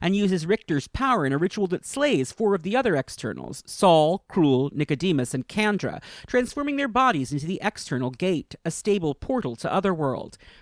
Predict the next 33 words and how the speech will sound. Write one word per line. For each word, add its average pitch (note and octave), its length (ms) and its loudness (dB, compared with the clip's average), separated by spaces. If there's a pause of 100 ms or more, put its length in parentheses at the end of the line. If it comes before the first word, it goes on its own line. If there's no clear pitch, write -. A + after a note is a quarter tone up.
This D#4 160 0
leads C#4+ 180 0
into A#3+ 140 -2
the A3+ 80 0
twenty B3+ 260 -4
twenty F#3 240 0
franchise-wide F#3 640 0
event, A#2+ 240 -2 (100)
Ten D3 200 -2
of D3 80 -6
Swords, F3+ 420 -2
directed F#3 420 -2
by D3 120 2
Howard A#2+ 260 -4
and A#2 120 -8
Hickman, C3 440 -4 (260)
in G#3+ 60 0
which A#3+ 140 0
the C4 80 -2
mutants C#4+ 320 0
of - 80 -4
Krakoa C#3 340 2
are C3+ 160 2
drawn F#3+ 220 0
into F3+ 140 2
a E3+ 40 2
supernatural G#3+ 540 -2
contest B3+ 500 -4
against D#3+ 220 -6
the - 80 0
warriors F#3 560 -2
of B2+ 260 -4
Arakko, F#3+ 760 2